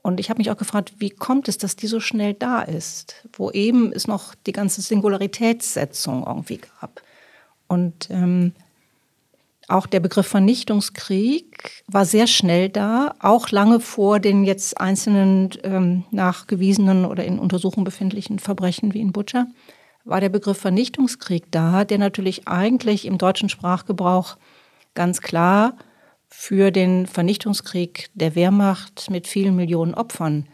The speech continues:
eingesetzt wird. Und dafür gibt es natürlich jetzt auch vielleicht den Grund, dass eben halt ein Grund, dass immer noch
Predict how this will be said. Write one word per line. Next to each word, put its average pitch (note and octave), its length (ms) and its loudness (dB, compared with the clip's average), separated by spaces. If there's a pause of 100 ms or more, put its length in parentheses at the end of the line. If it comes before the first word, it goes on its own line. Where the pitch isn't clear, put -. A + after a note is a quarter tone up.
(680)
eingesetzt - 720 -2
wird. - 560 -12 (360)
Und F3+ 160 0
dafür F#3 220 2
gibt G#3 220 0
es - 80 2
natürlich G3 360 2
jetzt F3+ 160 0
auch G#3+ 160 2
vielleicht G3+ 280 0
den F#3 100 4
Grund, G#3+ 460 6
dass F#3+ 140 0
eben F#3+ 220 0
halt F#3 220 2 (880)
ein G#3 240 8
Grund, G3+ 360 6
dass F#3 160 0
immer A3+ 280 6
noch G#3 260 6